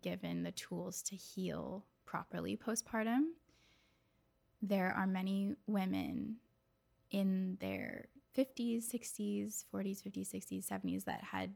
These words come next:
kids and that are, that never actually healed fully. And I'm super, super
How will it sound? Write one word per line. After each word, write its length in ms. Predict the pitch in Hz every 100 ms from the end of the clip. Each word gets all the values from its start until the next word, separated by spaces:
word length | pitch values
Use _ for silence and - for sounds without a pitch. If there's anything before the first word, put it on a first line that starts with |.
| -
kids 460 | - 190 - - -
and 220 | 98 92 95
that 180 | 82 -
are, 340 | 104 98 95 104 _ _ _ _ _ _ -
that 200 | 190 -
never 320 | 196 196 196
actually 300 | 202 196 -
healed 340 | 202 - - -
fully. 340 | - - - 240 - _ _
And 440 | 202 190 190 - - - - _ _ _ _ _
I'm 260 | 196 190 190
super, 540 | 196 - 202 196 196
super 520 | 196 190 190 185 185